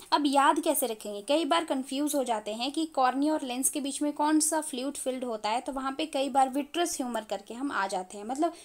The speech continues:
कंफ्यूज हो जाता है हमें पेपर में, क्योंकि पेपर का प्रेशर इस तरीके का होता है कि हम खुद कंफ्यूज हो जाते हैं। तो दोनों को कैसे याद रखेंगे, देखिए,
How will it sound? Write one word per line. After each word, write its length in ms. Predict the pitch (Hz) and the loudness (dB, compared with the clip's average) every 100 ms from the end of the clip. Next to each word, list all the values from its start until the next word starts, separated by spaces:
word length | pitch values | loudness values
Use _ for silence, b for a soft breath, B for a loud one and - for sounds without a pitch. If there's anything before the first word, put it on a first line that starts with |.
| B | B
कंफ्यूज 480 | 262 262 302 320 320 | 0 0 2 2 2
हो 140 | 320 | 2
जाता 280 | 262 226 214 | 2 0 0
है 80 | 220 | -6
हमें 360 | 208 208 240 370 B B B | -6 -6 -4 -6 B B B
पेपर 320 | 254 247 269 | 0 2 0
में, 140 | 262 285 | 2 0
क्योंकि 220 | 285 294 | 0 0
पेपर 320 | 285 269 285 | -2 -2 -2
का 100 | 294 | -2
प्रेशर 440 | 294 233 214 285 | 0 -2 0 -2
इस 220 | 262 247 - | -2 -4 -4
तरीके 320 | 240 233 233 | -4 -4 -4
का 140 | 233 | 0
होता 300 | 254 202 190 | 0 -2 -2
है 120 | 202 262 | -4 -4
कि 100 | 285 | 0
हम 180 | 311 | 2
खुद 220 | 311 294 294 | 2 0 -2
कंफ्यूज 540 | 247 226 247 262 262 | -6 -4 -2 2 2
हो 140 | 240 | 0
जाते 300 | 202 175 - | 0 -4 -6
हैं। 120 | 202 202 | -12 -6
तो 120 | 254 | -4
दोनों 340 | 233 277 311 | 2 4 6
को 120 | 339 | 4
कैसे 340 | 330 220 220 240 | 0 -2 -2 -2
याद 220 | 208 190 | -2 -4
रखेंगे, 480 | 185 - 202 185 233 | -8 -12 -12 -8 -6
देखिए, 540 | 214 233 233 - 180 | -2 -2 -2 -6 -6